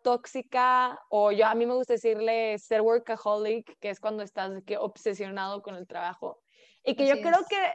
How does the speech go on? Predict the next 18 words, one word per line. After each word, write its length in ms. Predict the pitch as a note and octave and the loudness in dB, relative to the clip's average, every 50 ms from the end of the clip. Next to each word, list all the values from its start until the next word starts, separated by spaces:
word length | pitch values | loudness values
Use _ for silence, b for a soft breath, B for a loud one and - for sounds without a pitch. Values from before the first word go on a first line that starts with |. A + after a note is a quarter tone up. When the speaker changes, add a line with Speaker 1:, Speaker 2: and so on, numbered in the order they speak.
| - | 0
Speaker 1:
a 180 | - B3 B3 B3 | 2 2 2 4
partir 360 | - B3 A#3 A#3 B3 B3+ B3+ | 2 2 4 6 6 6 6
de 60 | C#4+ | 6
ahí 260 | D4 C#4+ B3+ B3 C4 B3 | 4 4 4 4 2 2
parte 320 | - A#3+ A3+ A3 A#3 B3+ | 0 -2 0 0 0 -2
<laughs> 380 | B3+ B3 B3+ A#3 - - F4+ F4 | 0 0 0 0 0 0 2 4
muchos 20 | |
de 100 | F4 F4+ | 4 4
los 180 | D#4 C#4 - - | 4 4 2 0
problemas 600 | - - A#3+ A#3 A#3 A#3 A#3+ A#3+ B3 C4 C#4+ C#4+ | 0 2 4 4 6 4 4 2 2 0 0 0
que 100 | - C4 | -2 -2
tú 120 | - - C4 | 0 2 4
y 120 | C4+ C4 | 4 6
yo 120 | D4 D4 C#4+ | 4 4 2
tenemos, 520 | D4 C4 B3+ B3+ C4 B3+ B3+ C4+ C#4+ F4+ A4+ - B B B B B B B B B B B - - | 0 -2 -2 -2 -2 -2 -2 -4 -4 -6 -6 -10 B B B B B B B B B B B -4 2
que 300 | - C4+ C4 B3+ B3+ C4 | 4 6 8 8 8 6
es 120 | B3+ C4 | 4 0
que, 680 | - - C#4 C#4+ C#4+ C#4 C#4 C4+ C4 A#3+ A3+ G#3 G3+ G3 | -2 2 4 6 6 6 6 6 6 6 4 4 2 -2